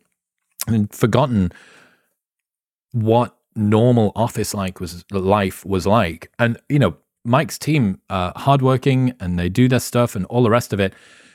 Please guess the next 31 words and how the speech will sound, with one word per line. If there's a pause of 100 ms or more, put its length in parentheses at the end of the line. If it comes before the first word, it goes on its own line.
(160)
But
I
went
in (180)
and (200)
just (460)
observed
people,
you
know,
the,
all
of
the
fucking
distractions
that
you
have
of
an
open
plan
office.
Like,
oh,
someone's
gonna
get
up
and,